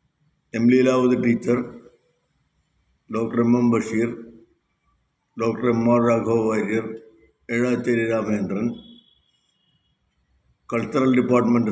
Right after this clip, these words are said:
സെക്രട്ടറി, ഇപ്പം പ്രിൻസിപ്പൽ സെക്രട്ടറിയാണ്. പിന്നെ ex officio ആയിട്ട് സാഹിത്യ അക്കാദമി പ്രസിഡന്റും സാഹിത്യ അക്കാദമി സെക്രട്ടറിയും. ഇത്രയും ആളുകളാണ് കമ്മിറ്റിയിലുള്ളത്. ഇത്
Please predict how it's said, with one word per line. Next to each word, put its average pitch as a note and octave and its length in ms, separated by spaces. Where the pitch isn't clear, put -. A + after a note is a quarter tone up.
സെക്രട്ടറി, F#2+ 540
ഇപ്പം A#2 220
പ്രിൻസിപ്പൽ A2+ 460
സെക്രട്ടറിയാണ്. F#2 540
പിന്നെ D#3 140
ex D3 60
officio D#3+ 320
ആയിട്ട് D#3 260
സാഹിത്യ D3 340
അക്കാദമി D3 340
പ്രസിഡന്റും C3+ 500
സാഹിത്യ C3 300
അക്കാദമി B2 420
സെക്രട്ടറിയും. F2 440
ഇത്രയും D3+ 360
ആളുകളാണ് C#3+ 420
കമ്മിറ്റിയിലുള്ളത്. A#2 680
ഇത് C#3 100